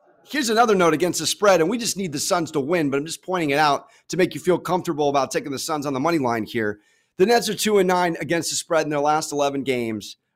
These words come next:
versus a team with a winning record above six hundred percent, which is, of course, the Phoenix Suns. Suns actually beat the Nets in Brooklyn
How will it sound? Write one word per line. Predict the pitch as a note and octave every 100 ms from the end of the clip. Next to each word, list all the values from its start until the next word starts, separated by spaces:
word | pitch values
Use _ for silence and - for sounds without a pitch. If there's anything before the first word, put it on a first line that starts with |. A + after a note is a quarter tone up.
| -
versus | E3+ -
a | C#3
team | E3+ E3
with | D#3
a |
winning | C#3 D3 C#3+
record | C#3+ C#3 C#3
above | B2 C3+
six | - C#3 -
hundred | A#2+
percent, | G#2+ G2 G#2+ -
which | F3+ E3
is, | C#3+
of | C#3+
course, | - D#3 C3 - - _ _ -
the | D3
Phoenix | D#3+ D3+ - -
Suns. | B2+ A#2+ A2 - _ -
Suns | - G3+ G#3
actually | G3 F#3 F3+ C#3+ -
beat | E3 F#3+ G#3 - -
the | C3 F3
Nets | F3+ E3 D#3 D3+ - _
in | F#3 G#3+ F3+
Brooklyn | E3 F#3 E3+ - D3+ C#3+ C#3+